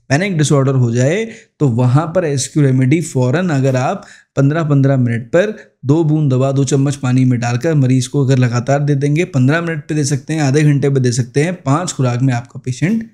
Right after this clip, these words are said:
स्टेबल हो जाएगा। अब यहाँ जो दूसरी दवा है ना वो बेहद इंपॉर्टेंट है, उसका नाम है आर्सेनिक एल्बम। अभी जो आर्सेनिक एल्बम है ना ये specially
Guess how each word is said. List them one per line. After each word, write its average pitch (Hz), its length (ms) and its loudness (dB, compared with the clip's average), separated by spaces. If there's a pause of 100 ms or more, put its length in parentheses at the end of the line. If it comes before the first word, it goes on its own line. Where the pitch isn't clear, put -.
(180)
स्टेबल 131 380 0
हो 117 140 2
जाएगा। - 420 -10 (240)
अब 156 120 2
यहाँ 170 140 0
जो 202 100 0
दूसरी 170 320 4
दवा - 220 6
है 131 80 4
ना 139 100 0
वो 156 160 0
बेहद 139 340 4
इंपॉर्टेंट 113 460 0
है, 123 60 2
उसका 135 160 -2
नाम 147 200 0
है - 140 -6
आर्सेनिक 127 460 0
एल्बम। 110 280 -10 (320)
अभी 165 140 2
जो 202 100 -2
आर्सेनिक 139 520 -2
एल्बम 135 260 6
है 131 60 6
ना 151 60 2
ये 165 160 0
specially 143 440 -2